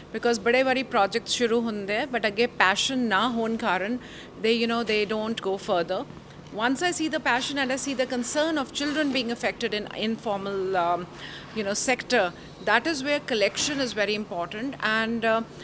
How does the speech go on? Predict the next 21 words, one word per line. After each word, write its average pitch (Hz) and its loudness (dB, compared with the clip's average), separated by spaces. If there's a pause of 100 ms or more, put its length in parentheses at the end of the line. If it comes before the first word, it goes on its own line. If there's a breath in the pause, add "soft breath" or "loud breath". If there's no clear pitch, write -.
(240 loud breath)
ਜਦੋਂ 254 4
ਇੱਕ 277 0
ਬੱਚੇ 233 2
ਨੂੰ 302 2 (440)
ਅਸੀਂ 262 0
ਸਮਝਾਵਾਂਗੇ 226 2
ਤਾਂ 277 -4
ਜਾ 214 2
ਕੇ 285 -4
ਆਪਦੇ 277 -2
ਪਰਿਵਾਰ 208 0
ਨੂੰ 233 -2
ਵੀ 233 -2
ਸਮਝਾਊਗਾ, 214 -2 (340 loud breath)
ਆਪਦੇ 240 0
ਆਸ-ਪਾਸ 240 2
ਨੇਬਰਹੁੱਡ 240 2
ਨੂੰ 247 -2
ਵੀ 247 -2
ਸਮਝਾਊਗਾ। 196 -2 (500 loud breath)
And 240 2